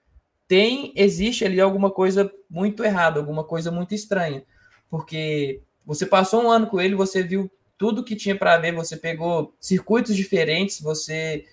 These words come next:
pegou condições de pistas diferentes, é, e o desempenho dele meio que sempre foi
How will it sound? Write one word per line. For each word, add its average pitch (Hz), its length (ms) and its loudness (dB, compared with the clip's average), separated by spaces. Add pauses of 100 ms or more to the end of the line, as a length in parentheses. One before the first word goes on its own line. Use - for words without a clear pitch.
(140)
pegou 165 200 -2
condições 190 440 6
de 196 60 2
pistas 208 400 2
diferentes, 170 600 -4 (340)
é, 165 480 4 (100)
e 220 400 2 (200)
o 208 80 2
desempenho 220 520 2
dele 202 280 8
meio 214 300 2
que 214 100 -6
sempre 214 400 0
foi 202 640 2